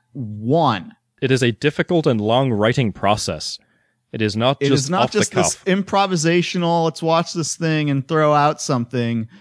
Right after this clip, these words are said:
Speaker 1: that a lot of people seem to think they can do in the comfort of their own movie theater or library or club showing.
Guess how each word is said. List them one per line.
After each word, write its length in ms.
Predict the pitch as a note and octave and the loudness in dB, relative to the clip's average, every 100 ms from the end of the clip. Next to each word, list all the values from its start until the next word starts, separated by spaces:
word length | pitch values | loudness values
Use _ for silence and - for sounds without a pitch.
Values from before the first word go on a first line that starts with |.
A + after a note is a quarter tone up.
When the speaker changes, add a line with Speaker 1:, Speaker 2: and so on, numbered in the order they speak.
| _ _ A#2 | _ _ -6
Speaker 1:
that 340 | C3+ C3+ C#3 | 0 2 2
a 120 | C#3+ C3+ | -2 0
lot 220 | D3+ E3+ | 2 2
of 60 | |
people 220 | - D#3+ D#3+ | -2 -4 -4
seem 240 | F3+ D#3+ | -2 -2
to 100 | C#3 | -4
think 720 | - - F#4 A3+ D3 C3 - _ _ | -8 -8 -2 2 2 -2 -10 _ _
they 120 | E3+ E3+ | -6 -2
can 260 | F3+ D#3+ | -2 -2
do 520 | B2 F#3+ F#3+ D#3+ D3+ D#3 | -2 0 2 2 0 0
in 160 | D3+ | -4
the 60 | C#3+ | -4
comfort 420 | - F3 D#3+ D#3 | -4 -6 -4 -2
of 120 | D3 | -2
their 200 | C#3+ C#3+ | -2 -2
own 220 | D3+ D3 C#3 | -2 -2 0
movie 300 | C#3 C3 B2 | 0 -2 -4
theater 480 | C3 A2+ G#2+ A2 G2 _ _ _ _ | -4 -2 -2 -4 -6 _ _ _ _
or 300 | C3 B2+ B2+ | -4 -2 0
library 560 | C3 B2+ A#2+ B2+ B2 B2 | 2 2 0 0 0 0
or 160 | B2 | -2
club 340 | - - C#3+ A#2+ | -4 -2 -2 -2
showing. 580 | - C3 A2+ F#2+ D#2+ | -2 0 0 -2 -8